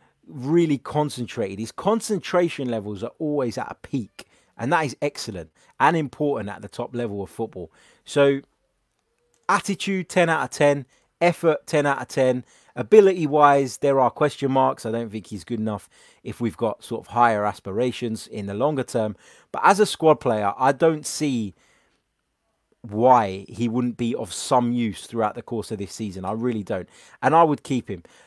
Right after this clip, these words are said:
Look, if a, if a substantial bid comes in, a bid that Arsenal feel would allow them to then go out and do more business and significant business and the business that they want,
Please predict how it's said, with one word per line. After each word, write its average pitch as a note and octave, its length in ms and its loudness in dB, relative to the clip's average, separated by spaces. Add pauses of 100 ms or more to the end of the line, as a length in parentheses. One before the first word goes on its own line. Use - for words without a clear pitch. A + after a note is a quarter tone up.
(120)
Look, D3 280 0
if D#3 160 -6
a, D3+ 240 2
if C#3 120 -10
a C3+ 60 -4
substantial D#3 640 0
bid C#3 320 -2
comes A#2 320 -2
in, C#3+ 240 2
a B2 80 0
bid B2 280 -2
that A2+ 140 -2
Arsenal C#3 400 0
feel A2+ 400 -2 (420)
would A#2+ 140 -2
allow B2 260 6
them A2+ 140 -2
to A#2 120 -8
then B2 240 -2
go A#2+ 140 0
out A2 160 2
and G#2+ 120 -10
do A2 120 -6
more A2 280 -2
business C#3+ 580 -2
and F#2+ 180 -10
significant B2 680 -6
business A#2 340 -6
and G2 100 -10
the F#2+ 60 -10
business B2+ 380 -6
that G#2+ 160 -8
they F#2+ 120 -8
want, D3 380 -2